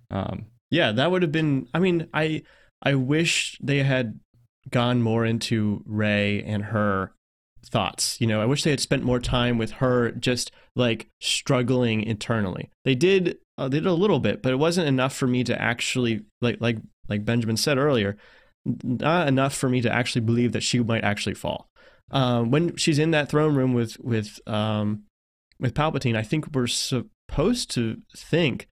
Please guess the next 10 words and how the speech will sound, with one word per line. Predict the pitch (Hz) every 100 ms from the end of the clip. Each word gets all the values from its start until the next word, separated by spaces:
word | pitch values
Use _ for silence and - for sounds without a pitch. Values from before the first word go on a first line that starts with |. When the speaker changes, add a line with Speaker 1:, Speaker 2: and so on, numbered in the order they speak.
| - _
Speaker 2:
that | 120 117 120 - -
she's | - - 127 123
going | 123 131 131 127
to | 113
actually | 127 - - 113
choose | 107 - 131 123
the |
dark | 113 143 175
side, | - 104 92
but | 120